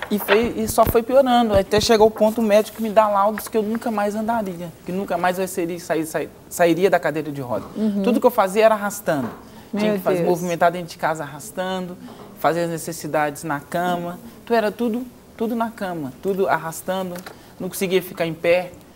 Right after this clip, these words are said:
Speaker 1: igual tem uns laudos aqui, o médico comprovando, perdi a força muscular. Então só, as,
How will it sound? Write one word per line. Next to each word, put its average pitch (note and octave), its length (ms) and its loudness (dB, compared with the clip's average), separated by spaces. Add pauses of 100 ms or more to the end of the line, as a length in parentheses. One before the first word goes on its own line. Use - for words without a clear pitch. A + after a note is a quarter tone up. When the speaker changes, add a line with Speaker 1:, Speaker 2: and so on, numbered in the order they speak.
(220)
Speaker 1:
igual E3+ 160 6
tem F3 160 0
uns D#3+ 100 -2
laudos D3+ 280 4
aqui, D3 160 0
o C#3+ 40 2
médico C#3+ 320 0
comprovando, D#3 520 -2
perdi D#3+ 260 -2
a D#3 60 -2
força F#3 280 -8
muscular. D#3+ 600 0 (500)
Então G#3+ 360 -2 (120)
só, A#3 140 -4
as, - 240 -2